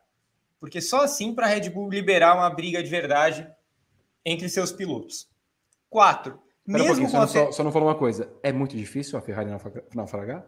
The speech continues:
Speaker 1: Não, esse é o item mais fácil, inclusive.
Speaker 2: Ah, tá bom.
Speaker 1: É... e o quarto é mesmo com a Ferrari naufragando, a Red Bull liberar de fato a briga entre seus pilotos. Que eu não acho que vai acontecer.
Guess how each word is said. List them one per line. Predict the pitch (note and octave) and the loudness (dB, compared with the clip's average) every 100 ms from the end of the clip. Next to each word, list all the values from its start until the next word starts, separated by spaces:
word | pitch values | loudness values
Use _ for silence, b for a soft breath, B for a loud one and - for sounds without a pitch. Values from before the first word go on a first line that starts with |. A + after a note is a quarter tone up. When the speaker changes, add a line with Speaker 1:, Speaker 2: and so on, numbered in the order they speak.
| _ _ | _ _
Speaker 1:
Não, | D3+ G3 | -6 -4
esse | E3 E3 | -2 -4
é | |
o | F3 | -6
item | G3 F3 | -6 -6
mais | A#3 - | -6 -2
fácil, | C#3+ - | -2 -2
inclusive. | B2+ A#2+ A2 G2 _ _ - | -10 -12 -12 -14 _ _ -6
Speaker 2:
Ah, | A2 A2 - - - | -4 -4 -8 -20 -20
tá | G2+ | -18
bom. | - - _ D#3 | -18 -20 _ -4
Speaker 1:
É... | D#3 D#3+ D#3+ D3+ D3+ - | 0 0 2 2 -2 -4
e | A3 | -4
o | C#4 | -2
quarto | G#3 F#3+ A3+ - D3 - - | 4 6 6 2 -10 -12 -6
é | E3 | -4
mesmo | G3 C4 B3 B3 | 2 2 2 -2
com | A#3+ | -4
a | |
Ferrari | G#3+ F#3+ F3 F3 | 0 4 4 4
naufragando, | E3+ E3+ F#3+ E3 D#3 F#3+ G3 | -2 -2 -2 -2 -2 -2 2
a | |
Red | F#3+ F#3+ | 2 0
Bull | E3 G3 | -6 -6
liberar | B3 A#3+ G3 F#3+ G#3+ G#3 | -4 2 6 6 6 0
de | D3+ A3 | -8 -6
fato | - F3 F#3+ F#3+ | 0 2 2 -2
a | D#3+ | -6
briga | E3+ F3+ | -6 -10
entre | F3+ E3+ | -10 -12
seus | - F3+ - | -10 -12 -10
pilotos. | F3 C3 - - - _ _ _ _ _ _ | -10 -10 -12 -18 -20 _ _ _ _ _ _
Que | - | -4
eu | C4 | 2
não | |
acho | A3+ G#3+ | 2 2
que | |
vai | A3 | -2
acontecer. | G3+ F#3+ G3 - - | -4 -6 -10 -12 -18